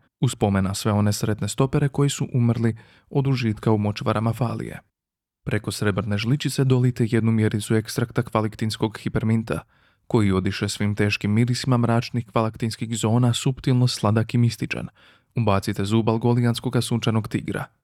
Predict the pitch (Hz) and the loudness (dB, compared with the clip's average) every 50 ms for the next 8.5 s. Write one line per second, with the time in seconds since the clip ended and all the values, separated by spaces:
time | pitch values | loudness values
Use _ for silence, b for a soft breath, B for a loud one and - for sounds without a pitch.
0 | _ _ - - 113 110 113 110 113 - 113 107 - 110 123 117 117 - 120 117 | _ _ -6 -2 0 2 2 2 0 0 -2 -2 0 0 0 0 0 0 -2 -2
1 | - 117 - - 120 120 120 120 - - 139 131 127 123 - - 117 107 117 110 | -2 -2 0 0 0 2 0 0 -2 -2 -2 0 0 0 0 -2 -4 -2 -2 -4
2 | - - 110 104 107 104 - 120 110 110 113 - 113 107 104 107 104 101 - - | -2 -2 0 0 0 0 0 0 0 0 0 0 0 0 0 -2 -2 -4 -4 -6
3 | 113 - - - 135 131 127 123 - 131 131 131 117 104 107 104 - 113 117 120 | -6 -4 -2 0 2 2 2 2 2 2 4 4 2 2 0 0 0 2 2 2
4 | 120 - - - - - - 85 - - 62 52 - - - - - _ _ _ | 0 0 -2 -6 -6 -6 -6 -6 -6 -6 -8 -8 -8 -10 -12 -12 -16 _ _ _
5 | _ _ _ _ _ _ _ - - 117 104 104 101 101 - 107 98 101 98 95 | _ _ _ _ _ _ _ -2 0 2 2 2 0 0 -2 -2 0 0 0 2
6 | 104 98 98 98 98 - - 123 123 123 120 120 - _ _ _ _ _ _ _ | 2 2 2 2 0 -2 -2 0 2 2 0 0 -4 _ _ _ _ _ _ _
7 | _ _ - 107 101 - 98 - - - - - - _ _ _ _ _ _ _ | _ _ -2 -2 -2 -2 -4 -6 -6 -8 -10 -12 -16 _ _ _ _ _ _ _
8 | _ _ _ _ - 113 107 101 101 82 | _ _ _ _ -4 -2 -2 -2 -2 -4